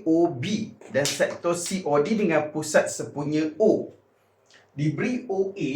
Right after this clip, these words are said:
ialah enam sentimeter, O A enam sentimeter.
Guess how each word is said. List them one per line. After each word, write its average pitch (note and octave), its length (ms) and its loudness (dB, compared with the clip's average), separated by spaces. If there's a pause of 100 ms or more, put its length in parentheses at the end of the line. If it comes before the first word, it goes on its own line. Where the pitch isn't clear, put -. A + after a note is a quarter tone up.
(140)
ialah C#3+ 400 0
enam D3 320 2
sentimeter, B2 880 -2
O A#2 160 -12
A D3+ 180 -2 (220)
enam B2+ 320 0
sentimeter. A#2 1400 -4